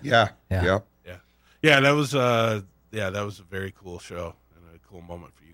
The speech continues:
Speaker 3: guys.
Speaker 1: I would say
Speaker 3: Definitely.
Speaker 1: that was, uh, my most proud moment
Speaker 3: Yeah.
Speaker 1: from a show, you know, perspective. There's
Speaker 3: Yeah.
Speaker 1: been, there's been days where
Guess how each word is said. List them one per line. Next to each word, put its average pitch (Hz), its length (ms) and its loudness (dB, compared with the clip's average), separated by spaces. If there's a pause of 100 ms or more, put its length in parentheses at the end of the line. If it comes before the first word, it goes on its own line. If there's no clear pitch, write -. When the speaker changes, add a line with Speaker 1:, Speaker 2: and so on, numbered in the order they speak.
Speaker 3:
guys. 82 300 -20 (160)
Speaker 1:
I 95 80 -2
would 90 180 -2
say 95 300 0
Speaker 3:
Definitely. 82 160 -8
Speaker 1:
that 82 200 0
was, 80 320 -6
uh, 73 300 -2 (680)
my 92 140 2
most 78 420 -6
proud 78 500 -2
moment 64 400 -14
Speaker 3:
Yeah. 82 60 -18 (180)
Speaker 1:
from 175 280 2
a 127 60 4
show, 107 600 2
you 95 80 -8
know, 82 120 -6
perspective. 71 760 -8
There's 110 200 0
Speaker 3:
Yeah. 87 60 -4
Speaker 1:
been, 98 260 0 (360)
there's 147 160 2
been 117 220 -2
days 107 340 2
where 92 380 0